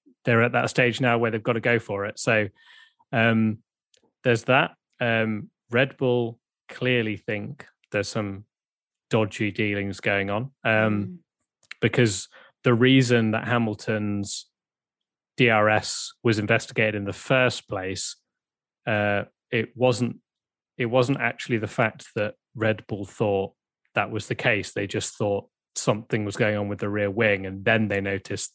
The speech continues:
Speaker 1: that there was the problem with the D R S, and that's what caused it. Um, so Red Bull seem convinced that there's something not quite right there, but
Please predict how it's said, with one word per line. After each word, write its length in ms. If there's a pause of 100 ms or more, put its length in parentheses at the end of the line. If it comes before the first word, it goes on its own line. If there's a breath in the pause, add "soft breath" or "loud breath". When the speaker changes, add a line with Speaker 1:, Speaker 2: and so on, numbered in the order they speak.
(120)
Speaker 1:
that 240
there 140
was 160
the 80
problem 460
with 100
the 60
D 100
R 180
S, 280
and 100
that's 160
what 120
caused 300
it. 160 (540 loud breath)
Um, 480 (420)
so 480 (1400)
Red 220
Bull 160
seem 260
convinced 540
that 100
there's 180
something 280
not 160
quite 260
right 280
there, 260 (280)
but 280